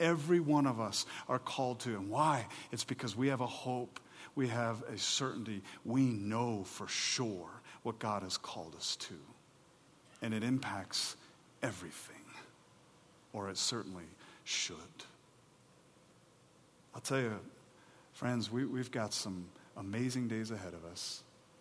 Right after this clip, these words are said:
And this next year, as we walk through the Bible and the, the preaching of the Bible, and in our K groups, we,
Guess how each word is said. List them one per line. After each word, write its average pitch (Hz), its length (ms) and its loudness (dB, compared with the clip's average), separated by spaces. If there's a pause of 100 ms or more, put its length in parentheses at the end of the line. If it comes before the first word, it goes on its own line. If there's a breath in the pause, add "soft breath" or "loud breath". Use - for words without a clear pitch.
(320)
And 107 140 0
this 151 200 2
next 143 280 2
year, 147 200 4
as 117 100 0
we 127 100 2
walk 135 260 4
through 143 140 -2
the 127 100 0
Bible 120 500 0
and 101 120 -2
the, 98 80 -4 (320 loud breath)
the 117 80 -4
preaching 151 420 4
of 131 80 2
the 123 80 0
Bible, 123 460 2
and 117 100 2
in 123 80 2
our 123 120 2
K 143 260 0
groups, 139 380 2
we, 135 160 4